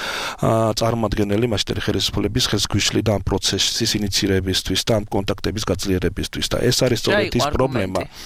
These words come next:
Speaker 2: არგუმენტი?
Speaker 1: არგუმენტი ძირითადად იყო ის, რომ, ა, რეალურად არ სურდათ რაიმეს შეცვლა ამ მოცემულობაში, რომ შეიძლება გამოიწვიოს კიდევ უფრო რაღაც მეტი ახალი კერები, დაძაბულობის რაღაც, ა,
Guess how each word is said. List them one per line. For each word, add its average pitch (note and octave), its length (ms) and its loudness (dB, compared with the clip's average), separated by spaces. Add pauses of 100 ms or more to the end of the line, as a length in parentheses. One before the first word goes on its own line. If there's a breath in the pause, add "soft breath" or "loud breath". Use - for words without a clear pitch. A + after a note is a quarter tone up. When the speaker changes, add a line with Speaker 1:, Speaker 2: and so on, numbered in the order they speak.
(760 loud breath)
Speaker 2:
არგუმენტი? - 640 2 (180)
Speaker 1:
არგუმენტი - 300 -2
ძირითადად A#2+ 460 2
იყო A2 260 0
ის, A2+ 160 2
რომ, B2+ 300 2
ა, A#2+ 160 4 (580)
რეალურად G#2+ 540 2
არ G2+ 200 2
სურდათ G#2 600 0
რაიმეს G2 380 0
შეცვლა G#2 520 2 (200)
ამ G2 160 0
მოცემულობაში, F#2+ 920 0
რომ G2+ 160 0
შეიძლება F#2 420 -2
გამოიწვიოს F#2 580 -2
კიდევ F#2+ 240 0
უფრო F2+ 220 2
რაღაც F2+ 340 -2
მეტი F#2+ 320 0
ახალი F2+ 340 -2
კერები, A2+ 320 2
დაძაბულობის G2+ 680 0
რაღაც, F#2+ 360 -2
ა, F#2 160 2